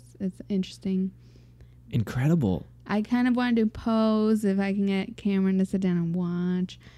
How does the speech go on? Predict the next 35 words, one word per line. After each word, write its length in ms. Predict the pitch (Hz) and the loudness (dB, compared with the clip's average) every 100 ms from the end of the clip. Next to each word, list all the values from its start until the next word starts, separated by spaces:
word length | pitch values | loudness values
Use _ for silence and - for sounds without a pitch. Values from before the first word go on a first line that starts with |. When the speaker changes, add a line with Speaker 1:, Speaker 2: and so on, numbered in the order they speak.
| - - - 202 | -20 -20 -10 -4
Speaker 1:
If 120 | 190 | 0
y'all 360 | 185 180 180 - - - - | 2 0 -2 -6 -20 -12 -2
have 160 | 202 | 0
heard 200 | 190 180 | 2 2
of 80 | 175 | 0
that 180 | 180 - | -2 -4
show, 380 | - 196 185 190 | -4 -2 0 0
it's 160 | 190 - | -4 -2
really 300 | 190 185 175 | 0 0 0
good. 300 | 185 185 202 - - - - - - | -2 -4 -10 -16 -20 -20 -20 -20 0
Speaker 2:
I 80 | 139 151 | 4 6
ha-, 80 | 160 | 6
Speaker 1:
And 340 | 190 190 190 | 4 2 2
Speaker 2:
yeah, 320 | 117 101 104 | 4 4 4
I 80 | 110 | 2
did 140 | 117 110 | 2 2
not 160 | 98 | 2
hear 160 | 98 92 | 2 0
about 220 | 87 87 | 0 -2
it. 100 | - - - - | -4 -12 -16 -2
Speaker 1:
Yeah, 300 | 233 208 202 | 0 2 0
so, 280 | - 214 208 | 0 2 2
but 200 | 220 220 | 2 2
if 280 | 220 - | 0 0
you 100 | 220 | 2
have 160 | 220 220 | 2 2
any 140 | 214 | 2
more 200 | 214 208 214 | 2 2 0
suggestions, 680 | 202 202 202 - 208 208 | -2 -2 -2 0 0 0
you 100 | 202 | 0
can 480 | 196 202 196 185 196 - - - 220 | 0 0 2 2 0 -4 -20 -12 -2
reach 220 | 196 - | -2 0
out 160 | 196 - | -4 -2
to 140 | 240 | -4
us 280 | 269 - | -6 -12